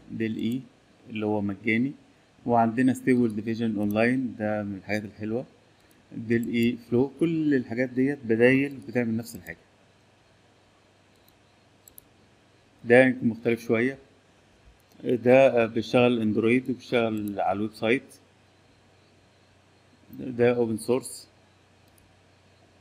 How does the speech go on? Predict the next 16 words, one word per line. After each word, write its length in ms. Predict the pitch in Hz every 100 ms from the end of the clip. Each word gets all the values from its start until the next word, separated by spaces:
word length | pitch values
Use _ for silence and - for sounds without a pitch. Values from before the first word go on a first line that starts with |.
| _ _ - _ - _ _ _ _ _ _ _ _ _ _ 131
مايكروسوفت 600 | 131 131 - 139 - -
ديزاين. 600 | 123 113 117 123 135 147 - _ _ _ _ _
طيب، 160 | - - - _ _ _ _ _
ممكن 280 | 131 127 131
تقول 220 | 131 131
له: 60 | 120
"أنا 100 | 110
عايز 160 | 117
أشوف 180 | 113 113
مواقع 320 | 110 107 110
تانية"، 500 | 101 - 113 127 131
بيبدأ 540 | 131 127 110 110 104 107
بقى 140 | 110
يفتح 300 | 107 104 104
لك 220 | 101 113
حاجات 340 | - 95 95